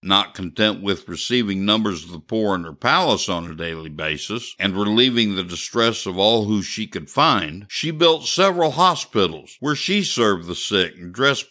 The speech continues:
the most horrible sores and infections with her own hands. Once she was carrying in the folds of her mantle some provisions for the poor when she met her husband returning from a hunting trip with his friends.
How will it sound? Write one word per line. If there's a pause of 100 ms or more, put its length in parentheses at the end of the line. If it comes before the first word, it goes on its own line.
the
most
horrible
sores
and
infections
with
her
own
hands. (540)
Once
she
was
carrying
in
the
folds
of
her
mantle
some
provisions
for
the
poor
when
she
met
her
husband
returning
from
a
hunting
trip
with
his
friends.